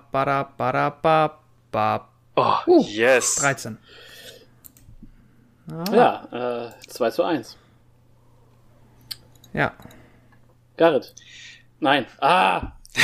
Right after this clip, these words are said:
Speaker 3: Ah! <laughs> Hauten.
Speaker 2: Ähm, was pass-, also wenn ich ihn stabilisiere,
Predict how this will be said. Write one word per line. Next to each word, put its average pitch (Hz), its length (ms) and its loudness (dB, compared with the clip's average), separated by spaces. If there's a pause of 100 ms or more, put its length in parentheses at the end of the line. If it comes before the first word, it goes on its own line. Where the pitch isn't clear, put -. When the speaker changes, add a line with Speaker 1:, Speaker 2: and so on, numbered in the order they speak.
(100)
Speaker 3:
Ah! 165 1300 2
<laughs> - 1700 -20
Hauten. 139 400 0 (640)
Speaker 2:
Ähm, 123 440 0
was 151 240 0
pass-, - 160 -6
also 135 180 -4
wenn 170 140 2
ich - 120 -8
ihn 185 100 -6
stabilisiere, 127 880 -4